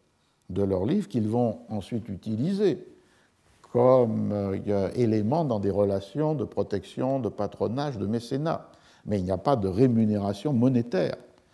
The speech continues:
Le, euh, libraire, euh, ou les, euh, ou l'imprimeur éditeur s'engage à fournir un certain nombre d'exemplaires, s'engage parfois aussi à ce que certains de ces exemplaires soient à ses propres frais reliés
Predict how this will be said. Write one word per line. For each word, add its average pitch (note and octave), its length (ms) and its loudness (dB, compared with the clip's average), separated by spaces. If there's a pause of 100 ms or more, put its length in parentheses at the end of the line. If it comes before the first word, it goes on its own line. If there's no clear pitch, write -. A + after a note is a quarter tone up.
(260)
Le, G#2 520 2
euh, G#2 100 2
libraire, G#2+ 680 2
euh, G2 160 0
ou G2+ 320 -2
les, G2+ 280 -2 (400)
euh, F#2 380 -2
ou F#2+ 120 -4
l'imprimeur G#2+ 720 0
éditeur G2 580 0
s'engage B2 460 0
à G#2+ 80 4
fournir A2+ 380 -2
un A2 80 -2
certain C#3 400 -4
nombre G#2+ 760 -2
d'exemplaires, G#2+ 800 0 (240)
s'engage D3+ 440 6
parfois A#2+ 360 2
aussi G2+ 280 -2
à G#2 60 0
ce - 80 -12
que G#2+ 100 -8
certains E3+ 380 -2
de A#2+ 40 -6
ces A2+ 220 -4
exemplaires A2 580 2 (220)
soient C3+ 400 6
à F3+ 100 6
ses D3 200 0
propres A#2+ 380 2
frais A#2+ 440 -2 (1500)
reliés B2 520 0